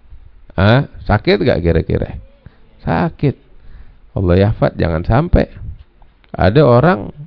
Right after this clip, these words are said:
kena penyakit begitu, nggak bisa buang air kecil,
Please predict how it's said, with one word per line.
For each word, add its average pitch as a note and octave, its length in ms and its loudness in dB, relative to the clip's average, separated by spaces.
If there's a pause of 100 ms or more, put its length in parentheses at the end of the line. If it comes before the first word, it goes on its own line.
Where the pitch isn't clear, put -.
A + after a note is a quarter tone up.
(280)
kena G#2 240 -2
penyakit A2 480 -2
begitu, E3 400 0
nggak F#2+ 240 0
bisa G#2+ 240 0
buang D3+ 240 2
air C#3 160 0
kecil, D#3 480 -2